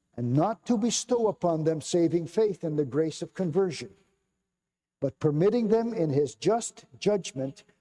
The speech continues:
to follow their own ways, at last for the declaration of his justice, to condemn and perish them forever, not only on account of their unbelief,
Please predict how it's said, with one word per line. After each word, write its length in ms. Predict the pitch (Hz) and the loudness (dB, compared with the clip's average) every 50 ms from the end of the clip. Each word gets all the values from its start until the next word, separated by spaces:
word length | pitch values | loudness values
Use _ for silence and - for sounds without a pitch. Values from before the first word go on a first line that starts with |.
| _ _ _ | _ _ _
to 80 | 151 | -2
follow 440 | 139 - - 190 180 185 175 180 175 | -2 0 0 2 2 4 4 2 4
their 240 | 160 170 175 180 175 - | 4 2 0 0 -2 0
own 280 | 208 233 262 277 277 | 0 0 0 0 2
ways, 640 | 254 233 202 160 135 - _ - - - - - - _ _ _ _ _ _ _ _ _ _ _ | 0 0 0 0 -4 -10 _ -14 -14 -12 -12 -14 -16 _ _ _ _ _ _ _ _ _ _ _
at 200 | - 117 - - | -10 -6 -2 0
last 500 | 143 165 196 202 202 - - - - _ | 2 2 2 0 -2 -4 -6 -10 -8 _
for 100 | - 156 | -2 0
the 120 | 139 139 | 0 0
declaration 720 | 135 117 170 165 - - 165 160 165 175 185 - - 196 190 | 0 0 0 -2 2 0 2 2 4 2 2 0 0 0 0
of 100 | 185 175 | 0 0
his 140 | 196 165 | -2 -2
justice, 600 | - - 190 175 147 - - _ 147 139 - - | 0 -2 -2 -2 -2 -6 -14 _ -20 -16 -16 -16
to 140 | - - 151 | -6 -6 -6
condemn 720 | - - 151 139 131 110 151 165 185 214 233 240 247 240 - _ _ - - - - _ | -2 -2 -4 -4 -4 -2 0 0 0 0 -2 -4 -8 -10 -12 _ _ -20 -20 -20 -12 _
and 200 | 143 143 127 - _ | -6 -6 -6 -6 _
perish 400 | - 196 202 220 226 220 - - | -2 0 0 0 0 -2 -4 -2
them 180 | - 208 208 190 | -2 -2 -2 -2
forever, 640 | - - 208 202 180 175 175 160 139 160 151 160 - _ _ _ _ _ _ | -2 -2 -2 -2 0 0 -2 0 0 -4 -4 -4 -8 _ _ _ _ _ _
not 200 | 147 151 156 - _ | 0 0 0 -2 _
only 440 | - 196 233 262 269 247 240 233 220 | 0 0 2 2 2 0 0 0 0
on 180 | 185 175 170 | 0 0 0
account 400 | 170 156 - - 175 170 165 - | 0 -4 -2 -2 -2 -2 0 0
of 140 | 165 147 120 | -2 -2 0
their 200 | 139 147 151 - | 0 -2 -2 -2
unbelief, 760 | 185 240 262 254 233 220 202 196 190 180 - - - - - | -4 -4 0 0 0 2 2 0 0 -2 -4 -10 -18 -20 -20